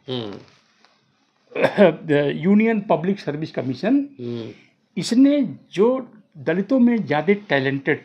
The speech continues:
Speaker 2: थे, एक्सपोजर था जिनको, वो आईएएस, आईपीएस और इनकम टैक्स कमिश्नर बन के चले गए।
Speaker 1: हम्म।
Speaker 2: जो सेकंड वाले थे,
Speaker 1: हम्म।
Speaker 2: उनके नीचे, तो वो डॉक्टर इंजीनियर बन गए।
Speaker 1: हम्म।
Speaker 2: थर्ड वाले थे,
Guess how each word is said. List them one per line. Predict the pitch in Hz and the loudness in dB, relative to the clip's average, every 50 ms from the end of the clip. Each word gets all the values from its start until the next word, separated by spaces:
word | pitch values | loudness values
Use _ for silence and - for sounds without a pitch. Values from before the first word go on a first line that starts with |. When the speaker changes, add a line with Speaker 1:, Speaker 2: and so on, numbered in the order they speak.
| - | -8
Speaker 2:
थे, | 139 143 | -6 -6
एक्सपोजर | 135 - - - - 143 135 131 151 131 127 - - | -6 -8 -10 -10 -6 -6 0 0 0 0 0 -4 -8
था | 120 | -8
जिनको, | 113 113 120 107 - 170 247 294 277 - _ _ _ _ _ _ _ _ _ _ _ _ _ _ _ _ _ _ | -8 -8 -10 -6 -4 -4 -4 -4 -4 -10 _ _ _ _ _ _ _ _ _ _ _ _ _ _ _ _ _ _
वो | 185 226 - - | 0 0 2 4
आईएएस, | 175 170 170 175 190 208 196 - | 4 2 4 6 4 4 4 0
आईपीएस | 196 - 139 151 151 - 160 170 175 - - | 2 2 2 2 2 2 2 2 2 4 4
और | 160 151 147 143 135 143 | 4 4 4 2 -2 -4
इनकम | 135 139 147 143 135 | -6 -6 -4 -4 -6
टैक्स | 127 - 135 131 - | -6 -4 -6 -6 -6
कमिश्नर | - 135 127 123 104 - 127 117 | -6 -6 -6 -6 -6 -6 -6 -6
बन | 113 110 110 | -4 -6 -6
के | 107 117 | -8 -8
चले | 104 - 101 104 113 101 | -10 -10 -10 -10 -10 -10
गए। | 107 113 117 120 120 - - | -12 -12 -14 -14 -16 -10 -8
Speaker 1:
हम्म। | 120 120 113 110 107 113 - _ _ _ _ _ _ _ _ _ _ _ _ _ _ _ _ _ _ _ _ _ - 131 | -6 -6 -4 -6 -8 -10 -14 _ _ _ _ _ _ _ _ _ _ _ _ _ _ _ _ _ _ _ _ _ -18 -6
Speaker 2:
जो | 120 185 240 269 277 277 226 - _ _ - | 2 4 4 4 4 2 -4 -10 _ _ -18
सेकंड | - - - - - - - 214 214 208 - 320 311 277 | -14 -12 -10 -8 -8 -2 0 0 2 6 6 6 6 6
वाले | 262 233 220 202 202 202 | 6 6 6 6 4 2
थे, | 196 185 - 220 | 0 4 4 4
Speaker 1:
हम्म। | 302 - 196 - _ _ 120 123 120 117 | 4 4 -2 -8 _ _ -8 -8 -6 -4
Speaker 2:
उनके | 110 196 196 202 - 220 | 0 0 0 2 2 2
नीचे, | 202 185 185 180 - - 170 123 98 - - _ _ _ _ _ _ _ _ _ _ _ _ _ | 2 2 0 0 2 2 2 2 0 -6 -16 _ _ _ _ _ _ _ _ _ _ _ _ _
तो | 202 202 | 0 2
वो | 202 214 233 240 233 233 - | 4 4 2 2 0 -4 -8
डॉक्टर | 175 139 185 185 185 - 202 190 | -4 -2 -2 -2 -2 -4 -4 -2
इंजीनियर | 170 165 147 139 139 143 143 135 | 0 0 2 2 4 4 4 2
बन | 131 123 131 127 | 2 0 -2 -2
गए। | 123 120 120 123 113 113 _ _ - | 0 -2 -4 -4 -6 -8 _ _ -20
Speaker 1:
हम्म। | 110 113 110 104 101 101 101 | -14 -12 -10 -8 -8 -10 -12
Speaker 2:
थर्ड | - _ _ - - 226 262 277 269 | -14 _ _ 0 4 6 6 6 6
वाले | 262 240 247 247 240 233 | 4 2 2 2 0 0
थे, | 233 - 220 247 254 | 2 4 6 6 6